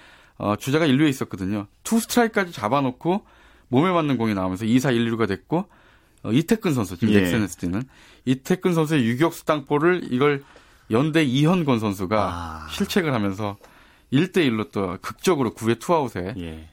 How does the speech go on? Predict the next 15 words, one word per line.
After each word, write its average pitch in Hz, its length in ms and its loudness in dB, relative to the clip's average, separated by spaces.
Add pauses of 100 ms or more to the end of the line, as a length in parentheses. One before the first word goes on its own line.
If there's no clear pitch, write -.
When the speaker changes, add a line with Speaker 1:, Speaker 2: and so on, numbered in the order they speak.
Speaker 1:
예, 90 100 -6
동점으로 120 420 0
끝났습니다. - 540 -6 (180)
Speaker 2:
그때는 120 400 0
다 127 160 0
대학생이었군요. 123 880 0
Speaker 1:
<laughs> 151 440 2
예. 120 40 2
Speaker 2:
지금 120 280 2
프로에서 135 600 2
활약하고 143 380 2
있는 110 160 0
선수들인데요. 104 720 0
Speaker 1:
예. 101 360 2
Speaker 2:
예. 101 40 -8